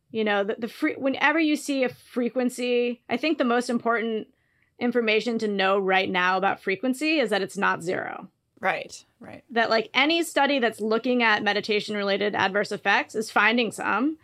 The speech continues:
Speaker 2: Mm-hmm.
Speaker 1: And, like, the exact numbers are gonna depend on a lot of factors, so don't focus too much on the exact numbers. So with that major caveat, I will now recite the numbers,
Speaker 2: <laughs>
Speaker 1: um, which is the first number was,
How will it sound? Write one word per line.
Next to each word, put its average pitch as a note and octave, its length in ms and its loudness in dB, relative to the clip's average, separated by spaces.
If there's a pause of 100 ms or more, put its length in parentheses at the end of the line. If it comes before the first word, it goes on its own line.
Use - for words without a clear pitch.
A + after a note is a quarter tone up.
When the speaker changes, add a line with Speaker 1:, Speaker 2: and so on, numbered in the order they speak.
(120)
Speaker 2:
Mm-hmm. F3+ 220 -6
Speaker 1:
And, G#3+ 500 4
like, G#3+ 180 0
the A3+ 120 0
exact A#3 480 2
numbers G#3+ 420 2
are G3 80 0
gonna G3 200 -2
depend G3 420 -2
on F#3+ 420 2
a - 80 -2
lot G3 360 2
of G3 100 -2
factors, B3+ 560 0
so G3+ 160 -2
don't F#3+ 420 -2
focus G3 320 -2
too F#3+ 120 -6
much - 240 -6
on F#3 220 0
the F3+ 120 -4
exact F3 320 -4
numbers. - 340 -6
So G3 240 0
with A3 280 0
that A#3 260 4
major A3 340 4
caveat, F#3+ 600 2 (480)
I F#3+ 140 -2
will F#3+ 260 -2 (160)
now F#3 240 2
recite A3 320 0
the B3 80 -2
numbers, C4 500 0 (200)
Speaker 2:
<laughs> - 240 -16
Speaker 1:
um, A3+ 500 2 (120)
which C4+ 240 -2
is B3+ 520 0
the C#4 100 -2
first F#4 320 0
number C4 320 4
was, G#3 640 2